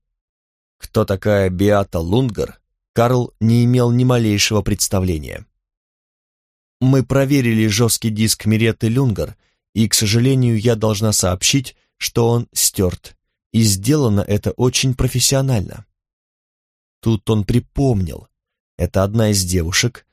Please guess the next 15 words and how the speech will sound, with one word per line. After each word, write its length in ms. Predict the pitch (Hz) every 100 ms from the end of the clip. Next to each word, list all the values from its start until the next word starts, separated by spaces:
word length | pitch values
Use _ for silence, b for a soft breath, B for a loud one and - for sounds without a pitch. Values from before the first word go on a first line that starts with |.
| _ _
с 80 | -
которыми 420 | 98 - 113 110
он 200 | 110 113
разговаривал 680 | 113 101 104 101 113 117 113
в 80 | -
секретариате 960 | - 127 113 - 98 98 104 - 110
демократов. 840 | - 107 113 - 120 107 - - _ _ _ _ _ _ _ _ _
«Я 240 | - 67
думал, 300 | 85 98 104
что 260 | 107 - 98
вы 160 | 104 107
не 380 | 107 107 104
выбрасываете 880 | 90 120 113 104 - 110 113 110 98
жёсткие 420 | 95 101 - 85
диски 460 | 85 120 - 78 80